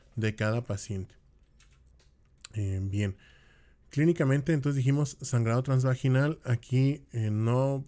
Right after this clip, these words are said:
vamos a sospechar de cualquier sangrado transvaginal, obviamente, para pensar en un cáncer de endometrio.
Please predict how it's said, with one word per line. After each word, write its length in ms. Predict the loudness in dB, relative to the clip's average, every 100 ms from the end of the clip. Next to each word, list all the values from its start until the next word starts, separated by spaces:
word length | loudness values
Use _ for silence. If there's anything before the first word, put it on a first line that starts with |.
| -6
vamos 340 | -2 0 2
a 60 | 0
sospechar 400 | -2 -4 -2 0
de 120 | -2
cualquier 460 | -4 -6 -4 -2 -2
sangrado 400 | -4 -4 -4 -4
transvaginal, 640 | -4 -6 -6 -4 -2 -2
obviamente, 560 | -2 0 0 0 -2 -4 -16 -20 -20 -20 -8
para 300 | -4 -2 -2
pensar 420 | -2 -4 -2 0
en 100 | 0
un 120 | 0
cáncer 400 | -2 -4 -6 -6
de 60 | -4
endometrio. 520 | -2 0 0 0 -6